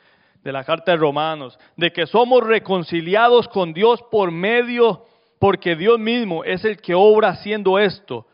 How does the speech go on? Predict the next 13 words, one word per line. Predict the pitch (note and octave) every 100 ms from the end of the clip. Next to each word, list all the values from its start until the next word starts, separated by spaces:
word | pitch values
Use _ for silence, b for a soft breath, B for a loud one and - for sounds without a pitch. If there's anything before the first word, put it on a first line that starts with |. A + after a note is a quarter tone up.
| b b b -
y | F3+
que | - F3+ E3
de | D#3+
la | D3+
manera | D3 C#3+ E3 A#3 B3
que | - G#3
Dios | G3+ A#3
lo | A#3 A3+
hace | A3+ D#3+ D#3 E3+
es | E3+
uniéndonos | F#3+ F3 A3 A#3 A#3 A3 -
con | E3+ D3
Cristo, | - G#3 F#3 - B2